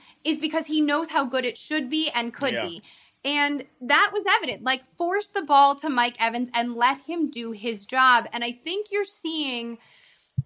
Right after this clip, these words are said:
Speaker 1: Brady acquiesce to that obvious request, uh, more, more regularly.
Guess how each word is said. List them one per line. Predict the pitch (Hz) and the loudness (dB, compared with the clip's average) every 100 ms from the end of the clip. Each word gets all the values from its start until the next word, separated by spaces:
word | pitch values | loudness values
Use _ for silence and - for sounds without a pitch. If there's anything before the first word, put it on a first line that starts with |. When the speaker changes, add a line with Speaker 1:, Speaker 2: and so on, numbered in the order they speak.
| _ _ | _ _
Speaker 1:
Brady | 240 277 277 247 277 254 | 0 2 2 2 -2 2
acquiesce | 254 254 247 226 220 330 - _ | 0 0 -4 2 2 0 -10 _
to | - 330 | -8 2
that | 254 247 - | 4 4 2
obvious | 240 254 254 277 277 - | 2 2 0 -2 -2 -4
request, | 240 247 240 262 - - - _ _ _ _ _ | -6 -2 0 0 -4 -18 -20 _ _ _ _ _
uh, | - - 262 | -12 -12 -4
more, | 302 294 294 285 | 0 4 6 4
more | 247 262 247 | 4 0 0
regularly. | 233 240 240 311 320 320 330 339 | 2 0 0 -2 -2 -2 -4 -4